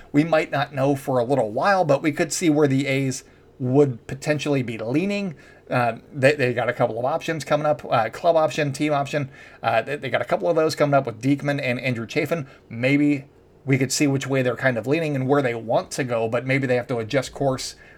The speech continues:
later on because C B A is going a different way. Uh, there's also the possibility this winter that another team could ask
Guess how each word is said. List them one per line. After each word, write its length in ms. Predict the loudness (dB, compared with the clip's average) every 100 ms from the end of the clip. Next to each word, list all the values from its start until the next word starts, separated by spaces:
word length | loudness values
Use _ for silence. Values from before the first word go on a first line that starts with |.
| -4
later 320 | -2 2 2
on 160 | 2 0
because 460 | -2 -2 -2 -6 -12
C 240 | -6 -4
B 160 | -2 0
A 120 | 0
is 120 | 0
going 360 | -2 -2 -4 -12 _
a 80 | -4
different 440 | -2 -4 -4 -6 -2
way. 240 | -2 -2 -10 -20 -4
Uh, 160 | 0 2
there's 220 | 2 2
also 240 | 2 2
the 60 | -2
possibility 600 | 0 -2 2 4 4 2
this 200 | -2 -4
winter 300 | -4 -2 0
that 200 | 0 0 -4 -20 -4
another 460 | 0 2 2 2 0
team 280 | 0 -2 0
could 140 | -2
ask 380 | 0 -2 -2 -8